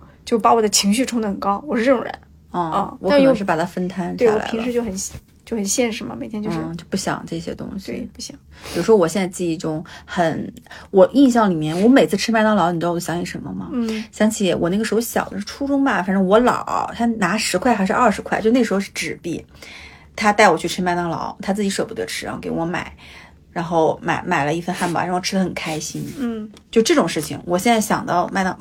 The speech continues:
Speaker 2: 麦当劳带给我的，有的时候我吃麦当劳，我会觉得很温暖。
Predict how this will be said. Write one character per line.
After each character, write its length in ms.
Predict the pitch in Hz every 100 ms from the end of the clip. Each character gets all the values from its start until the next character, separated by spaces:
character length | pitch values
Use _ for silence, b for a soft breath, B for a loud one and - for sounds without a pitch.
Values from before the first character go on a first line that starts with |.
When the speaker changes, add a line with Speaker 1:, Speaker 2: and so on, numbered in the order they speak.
| 185 -
Speaker 2:
麦 140 | 247
当 160 | 269 269
劳 320 | 214 175 185
带 200 | 202 247
给 100 | 208
我 200 | 202 196
的， 160 | - -
有 80 | 185
的 60 | 202
时 120 | 208
候 120 | 208
我 120 | 180
吃 180 | 147 -
麦 120 | 214
当 180 | 202 196
劳， 340 | 190 - - B B B B B _ _ _
我 80 | 196
会 100 | 220
觉 40 |
得 80 | 196
很 140 | 196 165
温 160 | 170
暖。 160 | 175